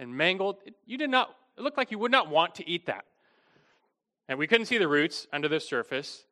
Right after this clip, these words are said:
They're probably rotting from too much water, but just that the bad fruit that emerged was proof enough the tree had turned. It's now a bad tree. Well, the point is fairly obvious that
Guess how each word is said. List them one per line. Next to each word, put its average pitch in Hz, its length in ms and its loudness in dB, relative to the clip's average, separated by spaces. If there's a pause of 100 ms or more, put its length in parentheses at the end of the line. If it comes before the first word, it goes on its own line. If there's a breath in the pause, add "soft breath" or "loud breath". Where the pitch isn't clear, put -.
(160)
They're 123 80 -14
probably 202 400 4
rotting 135 480 4
from 123 160 -12
too 143 160 -10
much 135 240 -8
water, 107 380 -6
but 110 300 -4 (720 soft breath)
just 127 180 -8
that 127 140 -4
the 127 60 -4
bad 160 460 4
fruit 202 380 4
that 190 140 6
emerged 214 600 4
was 147 140 -2
proof - 260 -2
enough 196 420 2
the 147 80 -12
tree 170 300 0
had 160 220 0
turned. 175 440 0 (720)
It's 131 160 -16
now 123 160 0
a 127 60 2
bad 135 240 4
tree. 170 260 2 (1700 soft breath)
Well, 147 80 -2
the 143 80 4
point 190 200 6
is 170 80 2
fairly 180 300 6
obvious 131 460 4
that 117 120 -8